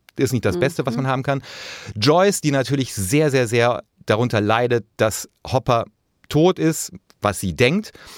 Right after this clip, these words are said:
Speaker 1: bekommt auf einmal mysteriöse Post mit,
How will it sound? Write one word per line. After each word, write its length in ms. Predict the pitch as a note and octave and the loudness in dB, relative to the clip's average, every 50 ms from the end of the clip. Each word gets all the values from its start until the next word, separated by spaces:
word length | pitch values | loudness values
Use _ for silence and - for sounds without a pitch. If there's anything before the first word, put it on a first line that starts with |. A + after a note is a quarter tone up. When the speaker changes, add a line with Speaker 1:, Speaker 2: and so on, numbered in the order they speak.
| - - | -20 -10
Speaker 1:
bekommt 460 | - A2 G2+ - - F3+ G3+ A#3 G#3 - | -8 -8 -6 -2 0 0 0 0 -2 -6
auf 100 | G#2 - | -8 -6
einmal 260 | - A#2+ C#3+ C#3+ C3+ A#2 | -4 -4 -4 -2 -2 0
mysteriöse 520 | C3 E3+ - - G#2 A#2 A#2+ C3+ B2+ A2+ | 0 -2 -2 -4 -4 -4 -2 0 0 -2
Post 480 | - - - - E3+ F#3+ - - - - _ - - _ | -4 -4 -2 -2 -2 0 -2 -6 -12 -16 _ -20 -18 _
mit, 260 | - A2+ C3+ C3+ - | -2 0 0 0 -2